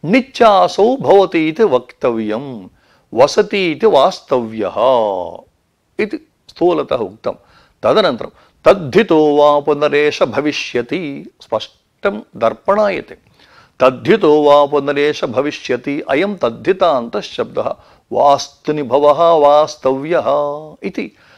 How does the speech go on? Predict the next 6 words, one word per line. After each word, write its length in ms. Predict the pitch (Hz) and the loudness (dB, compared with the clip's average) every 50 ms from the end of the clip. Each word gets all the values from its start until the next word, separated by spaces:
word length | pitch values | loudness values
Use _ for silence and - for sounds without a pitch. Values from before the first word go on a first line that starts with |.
| _ _ _ | _ _ _
तव्यत्तव्यानि 1080 | - 131 175 226 226 262 247 - - - 220 214 214 202 196 196 190 185 170 156 147 147 | 2 2 2 2 0 0 -2 -2 -2 0 2 2 2 0 -2 -2 -2 -2 -2 -6 -8 -10
सूत्रे 480 | - - 156 139 135 - - 127 123 113 | -8 -6 -6 -6 -6 -8 -6 -6 -6 -6
भाष्ये 440 | 104 92 107 110 110 - - 190 156 | -6 -6 -10 -10 -10 -10 -8 -8 -8
उक्तम्। 280 | 117 - _ - 101 - _ _ | -8 -10 _ -16 -16 -16 _ _
अत्र 180 | - 127 - 139 | -10 -8 -6 -8
कैयटः 680 | 120 - 107 117 160 202 175 - 127 95 95 104 160 | -6 -6 -6 -4 -4 -4 -4 -4 -4 -6 -4 -6 -8